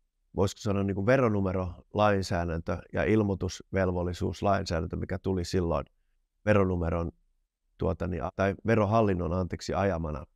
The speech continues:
Mut oikeesti se on aika jännä, jännä tota historia, koska se ei ollut verohallinnon keksintö, vaan se oli itse asiassa tämmönen kyöstisuokas tuolla Rakennusliitossa, joka keksi koko idean. Ja hän möi sen idean, kuinka ollakaan, sitten rakennusteollisuudelle,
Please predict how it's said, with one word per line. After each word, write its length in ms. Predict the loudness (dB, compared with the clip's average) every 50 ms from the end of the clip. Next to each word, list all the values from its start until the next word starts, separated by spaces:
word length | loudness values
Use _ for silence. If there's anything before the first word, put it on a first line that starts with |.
| _ _ _ _ _ _ _ _ _ _ _
Mut 100 | 0 4
oikeesti 380 | 4 6 6 4 0 -4 -4 -4
se 100 | -2 0
on 100 | 0 2
aika 160 | 2 2 2
jännä, 400 | 2 2 2 2 0 0 -2 -2 -6 -8 -4
jännä 280 | -2 -2 0 0 -2 -2
tota 220 | -4 -4 -2 0
historia, 500 | 2 2 2 0 0 -4 -2 -2 -2 -2
koska 200 | -4 -6 -6 0
se 120 | 2 4
ei 120 | 4 4 4
ollut 200 | 2 0 2 2
verohallinnon 580 | 2 4 4 2 2 0 0 0 0 -2 -2 0
keksintö, 580 | 2 2 2 0 -2 -6 -6 -6 -8 -10 -16 -16 _ _ _ _ _ _ _ -4
vaan 120 | -2 0 2
se 100 | 4 4
oli 240 | 4 6 4 4
itse 180 | 2 2 -2 -8
asiassa 180 | -8 -6 -4 -2
tämmönen 340 | -2 0 0 0 -2 -2
kyöstisuokas 1120 | -2 0 0 2 0 0 -2 -8 -4 0 2 4 4 4 2 0 -4 -8 -8 -8 -14 -16 _ _ _ _ _ _ _ _ _ _ _ _
tuolla 320 | -2 0 0 0 0 -2 -4 -4 -2 0
Rakennusliitossa, 1000 | 0 0 0 0 -4 -2 0 2 2 4 2 2 -2 -6 -8 -8 -10 -10 -10 -10 _ _ _ _ _ _ _ _ _ _
joka 120 | -4 -2 0
keksi 340 | 2 2 0 0 -2 -4 -4
koko 300 | -4 -6 -8 -4 -2 0
idean. 420 | 0 0 0 0 -2 -4 -8 -14 _ _ -4
Ja 120 | -2 -2
hän 240 | 0 2 2 2 2
möi 300 | 2 2 4 4 4 2
sen 200 | 2 0 -2 0
idean, 440 | 0 0 2 2 2 0 0 -2 -6 -10 -12 _
kuinka 300 | -4 -2 -2 0 2 2
ollakaan, 640 | 4 4 4 4 2 0 -4 _ -4 -2 -2 -2 -2 -4
sitten 300 | -6 -8 -6 -2 0 0
rakennusteollisuudelle, 1200 | 2 2 0 0 -2 -4 -4 -2 2 4 4 4 4 0 -4 -6 -8 -8 -8 -10 -10 -12 -14 -18